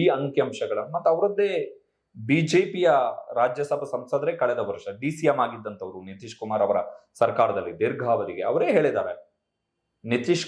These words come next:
ಕುಮಾರ್ ಹೊರೆ, ಅವರಿಂದ ಲಾಭ ಆಗಲ್ಲ ಅಂತೇಳಿ ಬಿ ಜೆ ಪಿಯ ನಾಯಕರೇ ಕಳೆದ ವರ್ಷ ಹೇಳಿರುವ ಹೊತ್ತಲ್ಲಿ it's very important. ನಿತೀಶ್ ಕುಮಾರ್ ಅವರು ಪಕ್ಷಕ್ಕೆ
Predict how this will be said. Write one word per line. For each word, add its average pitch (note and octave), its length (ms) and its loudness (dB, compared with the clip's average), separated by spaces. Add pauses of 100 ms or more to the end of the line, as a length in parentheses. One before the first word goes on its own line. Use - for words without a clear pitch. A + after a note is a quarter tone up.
ಕುಮಾರ್ A#2 320 4 (100)
ಹೊರೆ, F#2+ 340 0 (1080)
ಅವರಿಂದ A2 320 4 (580)
ಲಾಭ B2+ 260 6 (300)
ಆಗಲ್ಲ G#2 280 -2 (120)
ಅಂತೇಳಿ G2 320 -10 (120)
ಬಿ A2+ 140 -6 (140)
ಜೆ C3 180 -2
ಪಿಯ C3+ 160 2 (180)
ನಾಯಕರೇ B2+ 500 0 (100)
ಕಳೆದ A#2 180 2 (100)
ವರ್ಷ - 160 -10 (480)
ಹೇಳಿರುವ G2+ 320 2 (100)
ಹೊತ್ತಲ್ಲಿ E2+ 400 -2 (1120)
it's D3 120 -6 (140)
very B2 140 6 (120)
important. G2+ 480 0 (560)
ನಿತೀಶ್ A#2 360 0
ಕುಮಾರ್ G2+ 280 2
ಅವರು F2+ 180 -4 (220)
ಪಕ್ಷಕ್ಕೆ - 440 -2